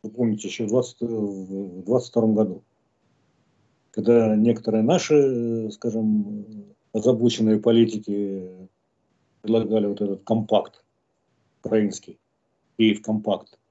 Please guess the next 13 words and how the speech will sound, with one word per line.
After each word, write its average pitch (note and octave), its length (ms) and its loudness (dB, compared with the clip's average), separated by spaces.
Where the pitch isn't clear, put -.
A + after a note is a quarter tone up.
что - 180 -4
вот G#2+ 180 2
это - 160 4
он A2+ 180 0
будет A2 240 0
заменой, A2+ 600 0
почти - 280 -2
заменой A2 500 2
нато. G2+ 380 -4
Никакой A#2 360 0
замены C#3+ 360 0
не C3 160 -2
будет. G#2+ 360 -2